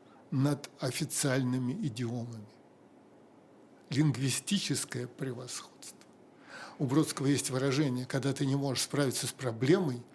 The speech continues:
надо взять тоном выше". Гениальная совершенно фраза.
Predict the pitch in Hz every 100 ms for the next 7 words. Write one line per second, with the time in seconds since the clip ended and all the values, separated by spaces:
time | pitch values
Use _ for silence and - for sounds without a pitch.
0 | - - 143 123 131 104 151 156 - -
1 | - - 156 151 143 120 107 156 - -
2 | - - - - - - - - - -
3 | - - - - - - - - 107 131
4 | 151 151 120 120 135 123 139 117 - 139
5 | 131